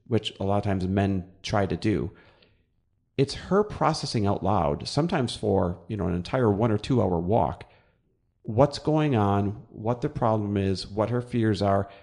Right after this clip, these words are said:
what her thoughts are, what she's tried, and me just being a good listener instead of trying to swoop in with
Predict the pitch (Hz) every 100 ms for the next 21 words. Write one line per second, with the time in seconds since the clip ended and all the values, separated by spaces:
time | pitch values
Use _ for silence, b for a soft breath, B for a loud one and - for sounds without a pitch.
0 | B 113 117 131 - 117 - - 98 92
1 | 95 - - _ - 110 - 143 - 131
2 | 110 104 92 92 - - _ _ _ -
3 | 131 139 214 240 - 156 117 104 98 98
4 | 107 151 170 - - 135 113 - 117 101
5 | - 127 123 120 107 104 - - 107 101
6 | 95